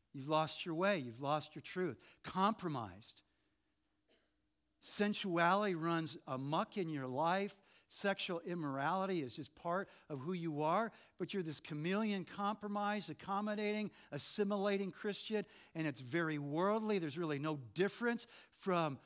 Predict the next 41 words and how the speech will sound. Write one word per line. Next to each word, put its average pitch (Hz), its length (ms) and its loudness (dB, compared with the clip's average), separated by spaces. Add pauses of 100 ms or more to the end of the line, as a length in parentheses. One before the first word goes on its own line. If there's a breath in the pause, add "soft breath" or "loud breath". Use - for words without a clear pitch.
(180 loud breath)
who 233 260 2
you 208 380 2
are 202 380 6
in 170 180 -2
the 143 80 0
rest 180 340 0
of 208 80 -4
the 180 80 0
world. 185 340 2 (160 loud breath)
You've 269 140 0
just - 180 -2
grown 170 220 2
a 185 40 -2
toggle 262 340 -2
switch. - 520 -6 (1080 soft breath)
And 196 140 0
wherever 185 300 2
we 262 160 2
go, 214 400 4 (180 loud breath)
we 247 140 2
just 202 180 2
switch 185 320 0
the 180 60 -4
co-, 175 180 -4
toggle 254 320 0
switch. 170 300 -2 (240 loud breath)
And 196 100 -2
so 226 100 0
we 233 120 2
got 214 220 4
all 208 280 6
the 269 80 0
right 247 220 2
language 226 500 4
here, 233 440 2 (340 loud breath)
but 226 140 4
the 202 80 2
rest 254 280 6
of 269 60 -2
the 285 100 2
week, 302 480 2